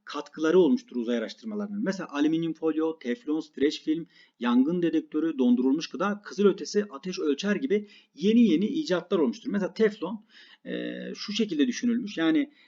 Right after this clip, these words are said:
e, yapışmayan bir sistem gerekiyormuş mesela uzay araştırmaları sırasında. E, doğal olarak yapışmayan bir şey,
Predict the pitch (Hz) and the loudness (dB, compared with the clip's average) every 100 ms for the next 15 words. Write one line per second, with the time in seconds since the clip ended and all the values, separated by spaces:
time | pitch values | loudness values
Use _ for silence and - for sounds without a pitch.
0 | _ - 113 113 139 - 202 196 196 214 | _ -12 -6 -2 -2 -2 -4 0 2 2
1 | 202 - - 214 208 135 131 131 120 120 | 0 -6 -6 -2 -2 -2 -4 0 2 0
2 | - 110 104 104 120 135 120 131 117 - | -2 -8 -8 -8 -10 -8 -2 -2 -2 -2
3 | 123 117 110 101 110 107 110 131 240 - | -2 -2 -4 -8 -10 -10 -8 -8 -10 -14
4 | _ _ - - - 117 117 113 139 214 | _ _ -20 -20 -4 0 0 0 0 2
5 | 226 214 180 208 208 214 214 208 214 185 | 2 2 -2 -2 -2 2 2 2 2 2